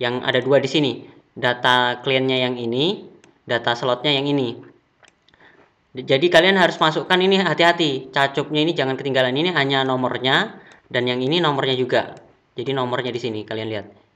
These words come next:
Ini hanya nomornya yang ini. Ah, dengan nomornya yang ini. Nah, setelah kalian sudah,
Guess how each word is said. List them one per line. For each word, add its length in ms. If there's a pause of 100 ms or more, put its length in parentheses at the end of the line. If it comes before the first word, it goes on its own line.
Ini 240
hanya 160
nomornya 400
yang 160
ini. 480 (1120)
Ah, 160 (240)
dengan 320
nomornya 400
yang 80
ini. 320 (460)
Nah, 160
setelah 320
kalian 320
sudah, 400